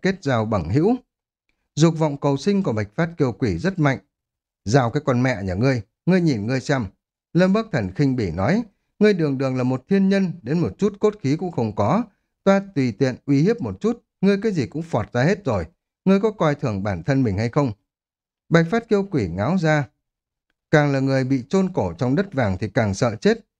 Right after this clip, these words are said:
Lão Phu còn có tâm nguyện chưa hoàn thành, không muốn chết, không sống đủ, còn muốn sống thêm. Người là dao thớt, ta là cá thịt.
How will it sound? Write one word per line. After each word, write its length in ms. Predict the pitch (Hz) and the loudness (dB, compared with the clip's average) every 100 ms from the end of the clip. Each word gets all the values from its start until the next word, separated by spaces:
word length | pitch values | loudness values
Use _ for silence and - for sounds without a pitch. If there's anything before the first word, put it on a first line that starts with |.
| _ _ | _ _
Lão 200 | 123 143 | 0 0
Phu 260 | 165 143 127 | 2 0 0
còn 200 | 120 90 | -2 -4
có 60 | 123 | 0
tâm 240 | 156 139 | 2 2
nguyện 180 | 135 104 | 2 -2
chưa 100 | - | -2
hoàn 260 | 180 156 98 | 0 0 0
thành, 260 | 117 101 80 _ | -2 -2 -4 _
không 260 | - 143 | -2 0
muốn 180 | 123 127 | 2 0
chết, 200 | 151 233 233 _ _ | 2 0 -2 _ _
không 200 | - 180 | -2 0
sống 240 | 170 165 208 | 2 0 0
đủ, 300 | 165 90 - - | -2 -4 -10 -2
còn 180 | 147 | 2
muốn 180 | 139 165 | 2 0
sống 240 | 202 175 226 | -2 -4 0
thêm. 260 | 185 185 175 - _ _ _ _ _ _ _ _ _ _ _ _ | 0 0 -4 -18 _ _ _ _ _ _ _ _ _ _ _ _
Người 220 | 151 147 | 4 4
là 140 | 147 | 0
dao 240 | 147 190 190 | -2 -2 -2
thớt, 340 | 214 233 - | -2 -4 -4
ta 140 | 139 120 | -2 0
là 140 | 90 | -2
cá 280 | - 107 170 | -4 -2 -2
thịt. 220 | 185 123 | 0 -2